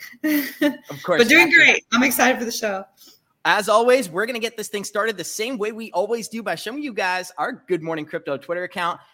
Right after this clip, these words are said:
Speaker 2: at three T G M Crypto on Twitter. You get access to every single one of us, and we will be live this Thursday at eight P M. So if you're looking to hear Johnny Crypto talk, that's the place to do so.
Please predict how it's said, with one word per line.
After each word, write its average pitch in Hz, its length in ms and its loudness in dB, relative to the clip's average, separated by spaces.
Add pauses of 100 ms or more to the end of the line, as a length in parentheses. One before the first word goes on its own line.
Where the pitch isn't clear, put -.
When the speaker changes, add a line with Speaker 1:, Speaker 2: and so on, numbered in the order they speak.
(160)
Speaker 2:
at 320 240 -2
three 262 180 -4
T 247 220 -8
G 220 240 -6
M 202 120 -2
Crypto 196 360 -6
on 185 160 -2
Twitter. 190 200 -6
You 180 80 -4
get 180 160 -4
access 240 240 -10
to 214 60 -8
every 196 160 -6
single 185 240 -8
one 180 160 -2
of 175 100 -2
us, 180 160 -4
and 170 120 -8
we 185 100 -6
will 202 260 0
be 262 140 -8
live 185 320 0
this 220 160 -8
Thursday 185 440 -6
at 139 100 -8
eight 175 180 -8
P 160 160 -10
M. 185 240 -2 (180)
So - 140 -10
if 185 120 -4
you're 190 100 -6
looking 269 180 -6
to 226 80 -6
hear 226 160 -2
Johnny 202 240 -4
Crypto 226 300 -6
talk, 208 360 -4 (220)
that's 156 240 -2
the 165 100 -8
place 147 220 -6
to 147 100 -10
do 143 160 -4
so. 113 300 -10